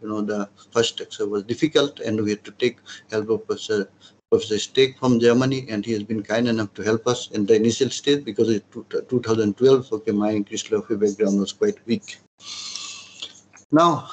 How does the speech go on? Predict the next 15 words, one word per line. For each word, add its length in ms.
see, 280
if 100
we 140
go 160
to 100
the, 140
I 220
am 220
just 240
showing 220
the 80
next 300
reactions, 500
okay, 140
where 340